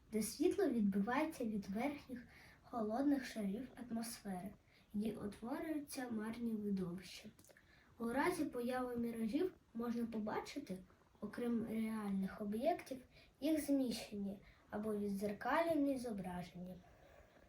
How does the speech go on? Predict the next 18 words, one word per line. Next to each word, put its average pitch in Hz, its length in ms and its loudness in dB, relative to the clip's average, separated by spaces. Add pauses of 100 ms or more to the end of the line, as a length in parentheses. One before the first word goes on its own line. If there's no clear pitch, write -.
(180)
Наскільки 262 480 -2
красивою 285 800 0
може 233 340 -4
бути 214 360 -4
природа, 190 640 -4 (600)
і 262 80 0
наскільки 294 580 0
багато 294 500 0
цікавих 381 720 6
та 269 100 -8
красивих 269 540 -2 (180)
явищ 190 560 -4 (420)
вона 202 440 0 (540)
нам 208 160 -2
ще 285 360 2
може 254 300 0
показати. 196 680 -2 (560)
Живучи 269 1080 -2